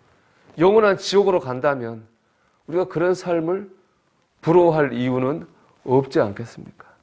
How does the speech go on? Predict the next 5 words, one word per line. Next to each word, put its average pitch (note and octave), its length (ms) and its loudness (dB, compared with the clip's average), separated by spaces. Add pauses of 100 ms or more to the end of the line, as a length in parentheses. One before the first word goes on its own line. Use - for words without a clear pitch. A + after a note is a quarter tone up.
(320)
오히려 D3+ 600 6 (520)
이 F3 60 -4
땅에서 F#3 380 4
믿음을 F#3 380 2
지켜서 D3+ 600 -2